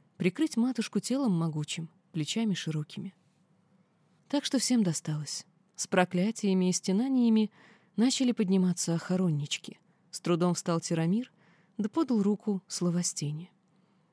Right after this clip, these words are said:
Но сидела в ужасе та, что ведьмой прикидывалась, и смотрела на чащу потрясения не скрывая.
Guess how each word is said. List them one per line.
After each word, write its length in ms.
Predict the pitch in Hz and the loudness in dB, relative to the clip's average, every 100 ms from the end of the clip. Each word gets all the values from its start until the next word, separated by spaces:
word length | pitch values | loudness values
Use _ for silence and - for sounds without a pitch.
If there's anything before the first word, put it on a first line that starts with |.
| _ _ | _ _
Но 180 | 165 180 | 2 4
сидела 520 | - 190 151 214 214 | 4 0 2 2 2
в 100 | 185 | 2
ужасе 380 | 208 208 190 170 | 2 0 0 -2
та, 240 | - 196 | -4 -6
что 180 | 202 - | -4 -2
ведьмой 360 | 156 190 202 170 | 0 2 2 0
прикидывалась, 760 | 156 - 156 156 151 151 - - _ _ _ _ - | -2 -2 -2 -2 -4 -6 -8 -10 _ _ _ _ -6
и 80 | 190 | 0
смотрела 460 | 208 208 285 294 | 4 4 4 2
на 120 | 262 | 2
чащу 420 | 233 - 240 - 190 | 2 0 -2 -2 -4
потрясения 600 | 170 180 - 196 190 190 | -2 0 2 2 2 2
не 140 | 185 | 2
скрывая. 580 | - 180 185 190 151 | 0 -2 -2 0 -2